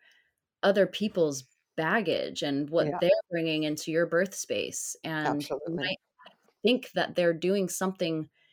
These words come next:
Speaker 1: f-, based on your best interest and thinking that they're doing the best thing for their version of the po-, most positive outcome, healthy baby. And, um, but yeah, I think there's a lot of, um,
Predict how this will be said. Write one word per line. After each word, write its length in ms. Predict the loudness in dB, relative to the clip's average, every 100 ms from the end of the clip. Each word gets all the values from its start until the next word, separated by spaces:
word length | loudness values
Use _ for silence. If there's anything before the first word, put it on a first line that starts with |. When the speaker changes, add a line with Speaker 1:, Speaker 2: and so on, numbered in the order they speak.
| _ _ _ _ -20
Speaker 1:
f-, 220 | -20 -18 -12 -12 -12 2
based 340 | 6 6 4
on 140 | 0 2
your 220 | 4 6
best 300 | 4 2 -2
interest 640 | -4 -2 0 0 0 -2 -2
and 300 | -2 -4 -4
thinking 400 | -6 -4 -2 0
that 160 | 0
they're 140 | 0 0
doing 360 | -2 -2 -4
the 180 | -6 -10 -2
best 300 | -2 -2 -6
thing 260 | -4 -4 -6
for 500 | -4 -2 -2 -4 -8 _ _ _ _ _ _ _ _
their 280 | 6 8 6
version 380 | 6 4 4 -2
of 160 | -4 -8 -14
the 100 | -8
po-, 260 | 0 0
most 280 | 2 2 2
positive 340 | 2 2 0 2
outcome, 440 | 2 4 2 2
healthy 320 | 0 -2 -2
baby. 560 | 0 2 2 0 0 -2 -12 -20 -18 -20 -20 -20 -10 -2
And, 520 | 0 2 0 0 0
um, 580 | 0 0 -2 -4 -6 -12 _ _ _ _ _ _ _ _ -14 _ _ _
but 240 | -2 0
yeah, 220 | 2 2 2
I 60 |
think 260 | 0 -6 -8 -6
there's 240 | -4 0
a 60 | -2
lot 360 | 0 0 -2 -4
of, 500 | -4 -2 -4 -8 -8
um, 520 | -8 -6 -8 -8 -10